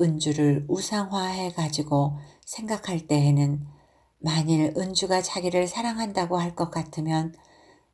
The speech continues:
자기는 밤마다 몇 시간 동안을 틈을 타가지고 세상살이에 대한 자기 아는 데까지의 강의라면 좀 어폐가 있지만은 하여간 자기보다 모르는 점은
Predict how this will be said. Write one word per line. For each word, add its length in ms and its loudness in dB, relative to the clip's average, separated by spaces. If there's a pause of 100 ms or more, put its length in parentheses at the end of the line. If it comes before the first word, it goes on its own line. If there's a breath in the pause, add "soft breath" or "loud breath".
자기는 480 2
밤마다 680 0
몇 160 0
시간 360 -2
동안을 500 2 (360 loud breath)
틈을 300 0
타가지고 880 0 (360 soft breath)
세상살이에 840 2
대한 340 2
자기 340 0
아는 340 0
데까지의 760 0
강의라면 800 2 (600 loud breath)
좀 380 6
어폐가 440 2
있지만은 800 4 (380 loud breath)
하여간 540 2
자기보다 640 2
모르는 440 4
점은 480 2